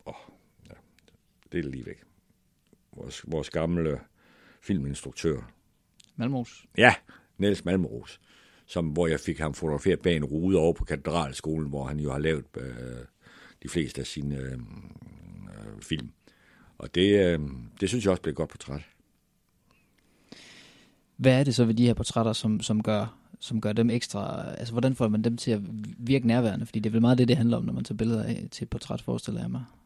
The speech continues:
Speaker 1: Ja, men det er det. Altså, nu er sådan en... en, en, der, der er jo også meget forskel på folk.
Speaker 2: Det er klart.
Speaker 1: Altså, for eksempel er, er skuespillere er jo ekstremt nemme at fotografere, fordi de er så levende, og man kan bede dem om hvad som helst, og de gør bare tingene, ikke?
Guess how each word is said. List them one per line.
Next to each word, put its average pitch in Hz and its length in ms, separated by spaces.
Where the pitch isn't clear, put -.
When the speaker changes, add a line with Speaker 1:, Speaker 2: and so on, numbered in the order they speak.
Speaker 1:
Ja, 123 280
men 85 80
det 98 160
er 110 120
det. 120 240
Altså, - 180
nu 90 160
er 104 60
sådan 113 320
en... 92 120
en, 92 300
en, 80 140
der, 98 160
der 101 120
er 104 60
jo 104 60
også 107 120
meget 123 200
forskel 113 440
på 80 120
folk. 98 320
Speaker 2:
Det - 60
er 123 40
klart. - 180
Speaker 1:
Altså, 87 180
for 101 120
eksempel 101 320
er, 98 60
er 92 400
skuespillere 90 640
er 85 120
jo 87 260
ekstremt 80 560
nemme 71 160
at 67 60
fotografere, 60 480
fordi 85 200
de 101 160
er 110 80
så 104 100
levende, 113 500
og 87 200
man 90 180
kan 92 100
bede 120 160
dem 92 160
om 87 100
hvad 107 160
som 85 140
helst, 90 260
og 92 80
de 92 60
gør 104 200
bare 87 220
tingene, 73 360
ikke? 92 140